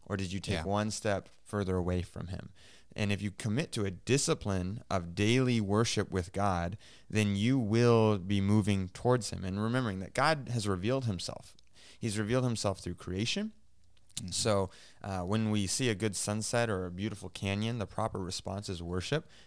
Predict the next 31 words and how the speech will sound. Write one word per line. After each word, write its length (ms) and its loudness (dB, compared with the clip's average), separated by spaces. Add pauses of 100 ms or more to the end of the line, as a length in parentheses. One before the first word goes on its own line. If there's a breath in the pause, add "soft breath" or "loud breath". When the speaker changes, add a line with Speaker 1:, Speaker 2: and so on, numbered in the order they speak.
(120)
Speaker 1:
worship 320 0
of 100 -2
the 100 -2
creator, 600 -2
worship 460 -4
the, 80 -4
of 340 -4
the 80 -2
one 220 0
who 120 0
made 340 0
that. 300 -4
God's 260 -2
revealed 360 -4
himself 340 -4
through 240 -4 (340 loud breath)
his 220 2
word 240 2
in 160 0
the 80 -2
Bible, 360 0
as 120 -2
we 80 -6
talked 300 -6
about, 260 -4
and 300 -2
through 300 0
Jesus 420 -2
Christ 440 -4
perfectly. 640 -6 (440 loud breath)
So 460 2